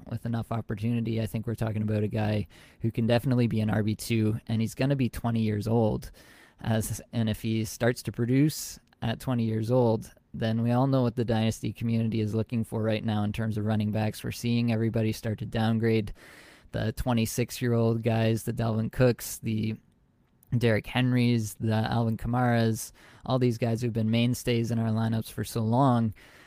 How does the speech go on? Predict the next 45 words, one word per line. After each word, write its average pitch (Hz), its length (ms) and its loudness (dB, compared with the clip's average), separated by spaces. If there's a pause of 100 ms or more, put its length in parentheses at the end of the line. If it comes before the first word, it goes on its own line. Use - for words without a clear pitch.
(140)
Now 123 240 2
they're 120 120 4
starting 117 380 0
to 110 300 -2
take 123 220 0
that 113 180 2
age 123 240 2
hit 120 320 0
in 113 180 0
dynasty 117 460 0
value, 107 560 0
and 113 340 -2
we're 117 140 0
all 113 180 2
looking 117 280 0
for 120 120 -4
that 110 160 -2
next 113 300 -2
thing. 110 340 -2 (380)
And 117 120 2
you 120 80 2
see 151 200 0
it 135 80 2
with 123 140 0
guys 120 500 0
like 120 280 0
Antonio 117 460 0
Gibson, 113 360 -2
who 113 100 0
I 113 80 0
referenced 113 400 -2
before. 123 560 0 (320)
Uh, 113 340 -2
all 135 200 2
it 131 100 0
takes 139 360 0
is 120 180 -2
one 120 220 0
season 127 420 0
where 117 140 2
he 113 80 2
shows 120 300 -2
some 113 140 -6
promise, 120 680 -2
and 110 460 -2